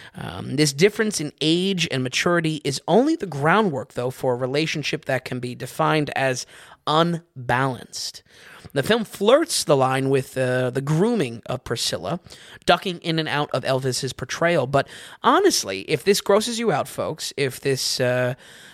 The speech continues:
maybe you're an Elvis fan and you really are against, uh, this dicey angle, uh, the film's priority is not to be a hit piece on Elvis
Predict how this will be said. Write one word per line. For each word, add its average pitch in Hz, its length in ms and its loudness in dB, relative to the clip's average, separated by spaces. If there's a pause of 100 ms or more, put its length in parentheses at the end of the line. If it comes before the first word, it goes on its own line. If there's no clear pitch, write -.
maybe 143 300 -2
you're 135 240 2
an 139 120 -4
Elvis 143 280 0
fan 139 180 0
and 135 80 -6
you 139 120 -2
really 139 320 -2
are 127 140 -2
against, 147 840 0
uh, 117 180 -2
this 123 220 -6
dicey 131 420 0
angle, 143 480 0 (580)
uh, 131 160 0
the 156 160 4
film's 330 480 2
priority 202 640 4
is 165 220 0
not 151 580 2
to 156 140 -4
be 131 160 -6
a 127 40 -8
hit - 280 -4
piece - 280 -12
on - 120 -14
Elvis - 580 -12